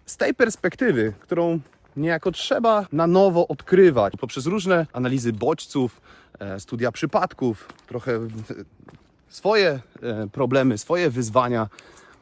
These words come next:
trzeba na nowo integrować,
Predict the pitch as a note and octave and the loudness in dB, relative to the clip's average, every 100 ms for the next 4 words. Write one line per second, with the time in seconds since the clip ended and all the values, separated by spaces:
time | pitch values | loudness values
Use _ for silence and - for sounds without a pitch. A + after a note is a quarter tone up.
0 | _ _ _ - _ _ _ _ - A3 | _ _ _ -20 _ _ _ _ -4 -2
1 | G#3+ G3+ A3+ G#3+ G#3+ G3 F#3 F3 D3+ A3 | 2 2 2 2 2 2 2 2 4 4
2 | F3 E3 F3 - | 6 6 4 -8